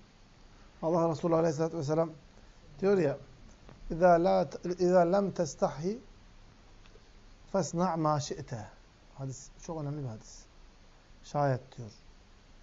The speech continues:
"haya etmiyorsan, haya yoksa, fesna' mâ şi'te, dilediğini yap." Yani bu hadisi şöyle de anlayabiliriz.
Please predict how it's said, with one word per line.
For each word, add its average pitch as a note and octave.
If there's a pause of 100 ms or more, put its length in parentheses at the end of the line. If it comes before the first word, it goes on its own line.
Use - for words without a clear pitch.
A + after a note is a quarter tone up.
"haya E3
etmiyorsan, C#3
haya C#3+
yoksa, F#3 (1040)
fesna' F3 (140)
mâ D3
şi'te, F3 (120)
dilediğini D#3+
yap." C3+ (1300)
Yani D#3+
bu F#3
hadisi F#3
şöyle G3
de F3+
anlayabiliriz. D3+